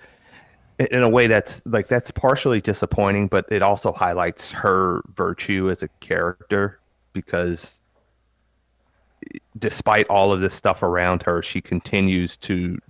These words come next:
do her best. And that's all we can ever do, is do our best to do what's right.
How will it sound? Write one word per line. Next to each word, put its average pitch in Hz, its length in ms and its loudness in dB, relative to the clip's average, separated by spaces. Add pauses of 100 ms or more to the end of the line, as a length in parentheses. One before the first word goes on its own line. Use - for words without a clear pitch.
do 160 180 2
her 113 140 2
best. 92 420 -2 (180)
And 98 140 0
that's 101 140 0
all 92 160 4
we 90 80 -4
can 85 200 -4
ever 82 220 -2
do, 87 220 0
is 73 120 -6
do 87 160 -2
our 82 100 -2
best - 260 -6
to - 60 -18
do 82 140 -6
what's 85 180 -8
right. 82 300 -2